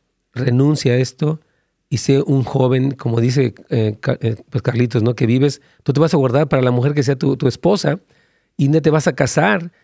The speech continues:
y en, en tu vida de pareja vas a vivir muy feliz sin estas imágenes,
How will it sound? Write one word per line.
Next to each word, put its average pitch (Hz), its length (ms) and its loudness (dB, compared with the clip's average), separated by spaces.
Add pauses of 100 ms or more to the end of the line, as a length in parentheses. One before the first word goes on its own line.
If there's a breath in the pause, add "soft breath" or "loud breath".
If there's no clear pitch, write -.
(300)
y 135 380 0
en, 135 240 0
en 113 160 0
tu 127 100 0
vida 147 200 2
de 147 80 2
pareja 131 320 0
vas 143 180 -2
a 139 40 -2
vivir 127 240 2
muy 156 180 2
feliz 156 480 0 (180 soft breath)
sin 139 240 0
estas 156 280 0
imágenes, 147 640 0